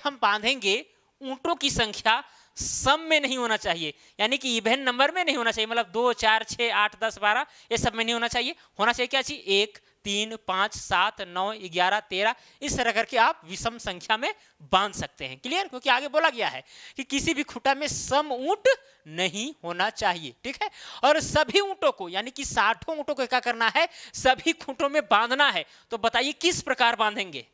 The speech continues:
ताकि सभी खूंटों में क्या किया जाए? सभी ऊंट बांधा जा सके। लेकिन सभी खूंटों में क्या होना चाहिए?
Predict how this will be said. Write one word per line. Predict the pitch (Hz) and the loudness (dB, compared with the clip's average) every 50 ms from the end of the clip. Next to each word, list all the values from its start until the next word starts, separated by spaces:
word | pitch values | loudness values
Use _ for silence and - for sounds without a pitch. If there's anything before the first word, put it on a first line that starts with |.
| _ | _
ताकि | - 185 190 - 240 | -2 -2 -2 -2 -6
सभी | 214 - - 220 208 170 156 262 294 302 - - - _ _ | -10 -4 -2 -2 -2 0 0 -2 -2 -2 -4 -10 -20 _ _
खूंटों | - - 214 - 247 262 | -12 -10 -6 -4 -4 -2
में | 254 254 | -2 -2
क्या | 247 - 262 269 | 2 2 2 2
किया | 262 - 277 277 | 2 2 0 0
जाए? | 254 254 269 311 339 - - - | 4 4 4 4 4 0 -8 -18
सभी | - - - 208 202 - 196 233 | -14 -4 -2 -2 -2 -2 -4 -8
ऊंट | 226 226 254 277 - 262 | -8 -10 -10 -10 -10 -6
बांधा | 160 170 165 170 170 170 214 220 | -4 -4 -4 -4 -4 -4 -4 -2
जा | 165 175 180 180 | 0 2 2 2
सके। | - - 151 - - 117 110 - _ _ _ _ | 0 -2 -10 -12 -14 -16 -16 -16 _ _ _ _
लेकिन | 156 175 175 247 247 233 | -4 -4 -4 -4 -6 -8
सभी | - - 208 185 208 247 | -4 -4 -2 0 0 -2
खूंटों | - - 240 - 262 | -4 -8 -6 -6 -4
में | 254 254 | -4 -2
क्या | - 262 | 0 0
होना | 269 277 277 | 0 0 0
चाहिए? | - 285 302 285 294 240 | 0 0 0 2 0 -4